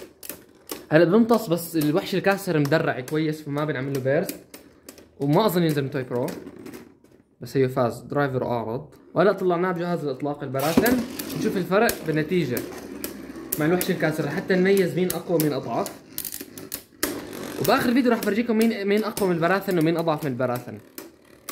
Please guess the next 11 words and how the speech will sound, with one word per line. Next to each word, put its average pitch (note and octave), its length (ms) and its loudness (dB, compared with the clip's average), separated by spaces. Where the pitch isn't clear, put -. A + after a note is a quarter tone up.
بعد E3 140 2
ما E3+ 60 2
نكون F3 180 2
عرفنا D#3 340 0
يعني C#3 180 0
لعبنا D3+ 380 0
بالطريقتين. C#3 560 -2
وهلا G3 220 2
قدر F#3+ 220 4
يفوز F#3 260 2
الخفاش، F3 720 -2